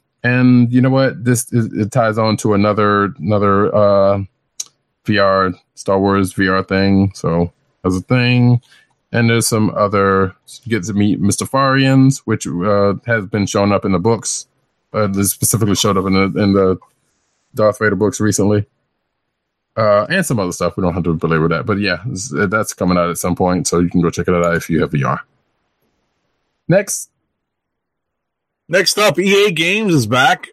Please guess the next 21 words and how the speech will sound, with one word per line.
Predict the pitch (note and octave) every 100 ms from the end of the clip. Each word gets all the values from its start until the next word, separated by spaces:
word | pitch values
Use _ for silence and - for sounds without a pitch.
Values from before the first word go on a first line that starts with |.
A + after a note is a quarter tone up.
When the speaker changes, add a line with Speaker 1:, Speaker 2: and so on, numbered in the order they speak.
| C3+
Speaker 2:
Um, | C#3+ D3 C#3+ C#3 C3+ C3
Star | - G#3+ F#3+
Wars | C#3+ A#2+ A2+ G2 F#2
Jedi | F2+ D3+ C3 G#2+
Fallen | - C#3 C#3
Order, | A#2 A#2 C3+ B2 G#2 - -
uh, | G#2 G2+ F#2+ F#2 F#2+ - -
had | G#2 G#2 G2+
a | F#2+
debut | A#2 B2 G#2+ A#2
trailer | A2 - C3 C3 G2+ F#2 - - _ _
that | A#2+
Speaker 1:
Mm-hmm. | A2+ A2+ - -
Speaker 2:
revealed | B2
the | A#2
new | G#2 E3
hero | C#3 D3+ D3 A#2+
in | G2+ F#2+
this | F2+
game. | - G2 G2+ G#2 -
Um, | G#2 G2+ G2 F#2+ F#2+ F#2